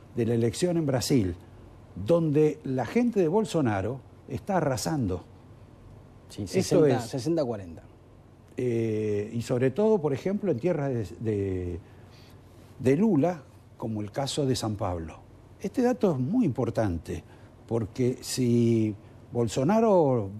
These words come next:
Speaker 1: vuelve al poder, no por esta elección, sino más adelante, y llega a ganar Trump, queda el eje Trump,
Speaker 2: Claro,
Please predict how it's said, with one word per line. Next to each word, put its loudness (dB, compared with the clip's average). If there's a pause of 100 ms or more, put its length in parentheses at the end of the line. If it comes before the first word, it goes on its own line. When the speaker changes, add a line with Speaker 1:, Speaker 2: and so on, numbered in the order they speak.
(240)
Speaker 1:
vuelve 2
al -2
poder, 0 (460)
no -6
por -4
esta -6
elección, -2
sino -2
más -4
adelante, -4 (1000)
y -4
llega 2
a 0
ganar 2
Trump, -4 (760)
queda 4
el 4
eje 0 (600)
Trump, 2
Speaker 2:
Claro, -2